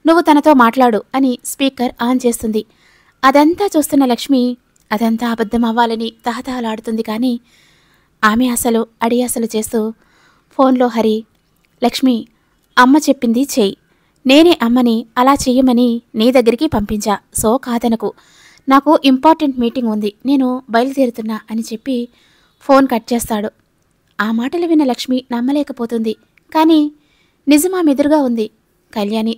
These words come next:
తన ఫోన్ పక్కన పెట్టుకొని ఆమె వైపు చూస్తూ, "నువ్వు కూడా విన్నావుగా హరి చెప్పింది, so ఇంకా బయలుదేరు,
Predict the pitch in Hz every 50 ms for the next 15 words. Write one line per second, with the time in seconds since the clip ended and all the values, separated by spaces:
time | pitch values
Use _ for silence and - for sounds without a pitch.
0 | _ - 220 220 220 - 240 233 247 262 254 247 - - 247 240 240 226 - -
1 | 247 233 240 254 247 240 240 _ _ _ _ _ _ _ _ _ _ - 226 233
2 | 226 247 240 233 226 226 226 - - 214 220 - 269 247 233 233 226 _ _ _
3 | _ _ _ _ _ _ - 240 254 277 320 320 349 320 320 294 269 262 269 277
4 | 262 240 220 214 208 202 208 _ - - 233 254 269 262 - 269 - 294 277 285
5 | 320 349 415 _ _ _ _ _ _ _ - - - 226 214 220 226 220 _ _
6 | _ _ _ - 262 262 262 285 254 240 262 269 247 233 247 254 220 220 208 190
7 | 185